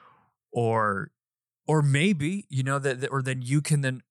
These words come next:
or you can incarnate that love, and, and the parking lot is going to be crazy, and you pull up to the parking lot with someone else, and you can say, "You know what? You can take the spot because I love you." And, and you can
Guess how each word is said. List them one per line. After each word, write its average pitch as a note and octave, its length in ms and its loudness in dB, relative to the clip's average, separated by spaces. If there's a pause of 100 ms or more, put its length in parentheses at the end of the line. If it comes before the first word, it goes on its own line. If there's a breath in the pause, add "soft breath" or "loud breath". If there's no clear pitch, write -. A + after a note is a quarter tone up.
(160)
or B2+ 120 2
you C#3+ 220 4
can C3 220 -6
incarnate F#2+ 580 -10
that F2 140 -12
love, E2+ 380 -18
and, G2 300 -6
and G#2+ 120 -6
the A2 100 0
parking B2 460 -4
lot A2+ 260 -2
is D3+ 220 4
going G#2 300 0
to G2+ 140 -12
be F2+ 160 -14
crazy, E2+ 580 -14 (100)
and G2 540 -6 (200)
you A#2 220 0
pull C3 300 0
up C3+ 280 -2 (100)
to C#3 120 0
the A#2+ 120 0
parking B2+ 360 -4
lot G#2+ 280 -2
with A2 140 -4
someone A#2+ 360 -2
else, A#2+ 300 -4
and A2 100 -14
you A2 80 -8
can A#2+ 100 -6
say, B2+ 140 -4
"You B2+ 80 -6
know C3 120 -6
what? C3 200 -6
You B2+ 140 -8
can G#2+ 140 -12
take F#2+ 200 -12
the - 80 -20
spot E2 380 -10
because F#2+ 480 -10
I G#2 80 -6
love F#2+ 280 -8
you." F2+ 160 -14
And, E2+ 140 -16
and G2 160 -12
you A2+ 120 -6
can G2+ 280 -10